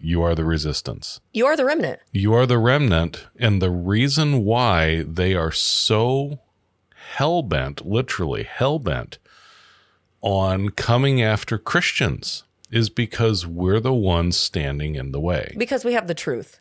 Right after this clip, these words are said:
Speaker 2: The
Speaker 1: Right.
Speaker 2: truth is the gospel and Jesus Christ.
Speaker 1: Right. And so that's why the globalists, which literally are Satan-worshiping monsters,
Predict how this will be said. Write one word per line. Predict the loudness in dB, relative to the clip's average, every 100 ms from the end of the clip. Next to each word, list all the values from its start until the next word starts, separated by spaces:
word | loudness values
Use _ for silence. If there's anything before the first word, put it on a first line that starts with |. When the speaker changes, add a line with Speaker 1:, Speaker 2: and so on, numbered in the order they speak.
| _
Speaker 2:
The | -6
Speaker 1:
Right. | -2
Speaker 2:
truth | -2 -2
is | -4
the | -6
gospel | -2 -2 -4 -6 -4 -4 -4
and | -6 -6
Jesus | -8 -10 -12
Christ. | -6 -4 -2 -4 -8 -20 _ _ _ _ _ -2
Speaker 1:
Right. |
And | 0
so | 4 4
that's | 4 2 2
why | 2 2 2 2 0 -4 _ _ _ -6
the | -2
globalists, | 2 2 4 2 0 0 -2 -6
which | -4 0 0 0 -6 -12 -6
literally | 0 2 2 0 0 0 0
are | 0 0 0
Satan-worshiping | 0 0 0 0 0 0 0 -2 -2 -2 -2 -2 -6 _ _ _ _ -6
monsters, | -2 2 0 0 -4 -8 -6